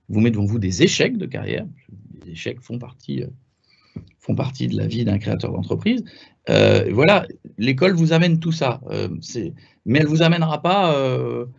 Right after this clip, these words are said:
euh, un, du talent et du génie. Euh, le reste, c'est à vous de le faire.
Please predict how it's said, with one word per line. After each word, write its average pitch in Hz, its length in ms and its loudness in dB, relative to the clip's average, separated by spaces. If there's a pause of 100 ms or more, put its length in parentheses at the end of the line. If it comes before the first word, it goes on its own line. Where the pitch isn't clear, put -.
(380)
euh, 98 680 -4 (340)
un, 123 220 -2
du 117 180 -4
talent 170 320 4
et 175 60 2
du 160 100 -2
génie. 147 320 -4 (400)
Euh, - 60 -14 (260)
le 113 140 0
reste, 170 220 2
c'est 131 140 -4
à 117 60 0
vous 135 140 -4
de 147 60 -6
le 135 60 -6
faire. - 200 -10